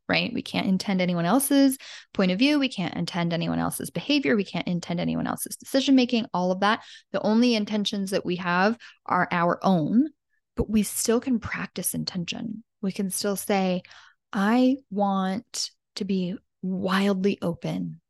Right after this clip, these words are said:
on this date night. I don't wanna be shut down. I don't wanna allow work stress or family stress or anything to come in. I want to just be completely heart-led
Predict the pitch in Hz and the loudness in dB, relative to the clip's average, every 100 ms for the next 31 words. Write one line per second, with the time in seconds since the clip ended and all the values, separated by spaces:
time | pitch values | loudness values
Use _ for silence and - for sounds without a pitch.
0 | - 185 175 - 196 175 - 185 196 - | -4 -2 0 -2 -2 -2 -4 -8 -8 -12
1 | _ _ - - _ - 208 202 202 196 | _ _ -20 -20 _ -4 0 2 4 2
2 | - - - 226 240 233 233 233 - - | 0 -6 -2 2 4 6 4 2 -4 -20
3 | _ - 196 180 170 170 170 170 175 160 | _ -2 0 0 0 0 0 0 0 -2
4 | - _ _ - 180 233 233 - - 202 | -8 _ _ -6 2 2 2 -4 -2 -2
5 | 196 - 170 202 247 240 220 202 - - | -2 -6 -6 0 4 4 2 -2 -4 -2
6 | 196 202 185 - - 185 185 - 175 190 | -2 0 -4 -4 -4 -2 -2 -2 -2 0
7 | 208 233 _ - - 185 180 - 185 165 | 0 -2 _ -8 -4 -2 -2 -2 -4 -4
8 | - 160 - 196 196 208 160 - 175 - | -4 -6 -6 -6 -4 -4 -4 -2 -2 0
9 | 175 160 | -2 -2